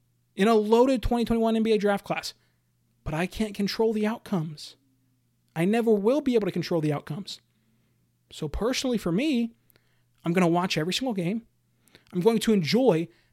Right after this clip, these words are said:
the high-level product, the fun product, and the enjoyable product, and the competitive product this team is putting on the floor.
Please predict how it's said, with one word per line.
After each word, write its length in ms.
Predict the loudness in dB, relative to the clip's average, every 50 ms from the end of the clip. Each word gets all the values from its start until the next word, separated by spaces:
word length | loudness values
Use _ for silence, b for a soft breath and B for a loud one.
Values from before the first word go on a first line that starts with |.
| b -10
the 180 | -6 -6 -6
high-level 560 | -4 -6 -6 -6 -4 -2 -2 -2 -2 -2 -4
product, 320 | -4 -2 -2 -2 -2 -4 -4
the 120 | -6 -8
fun 300 | -6 -4 -4 -2 -2 -2
product, 320 | -2 -2 -2 -2 -2 -2 -4
and 100 | -2 -2
the 200 | -2 -2 -4 b b b b b b -4
enjoyable 520 | -4 -2 -2 0 4 4 4 4 4 0
product, 320 | -2 -4 -4 -6 -4 -4
and 100 | -4 -4
the 60 | -4 -4
competitive 480 | -6 -8 -6 -6 -6 -4 -4 -6 -6
product 400 | -4 -4 -2 -2 -2 -4 -6 -10 b b b b b b b b
this 200 | -2 0 0 0
team 140 | -2 -4 -8
is 80 | -8 -6
putting 200 | -4 -4 -4 -4
on 80 | -6
the 40 | -8
floor. 340 | -8 -6 -4 -4 -4 -4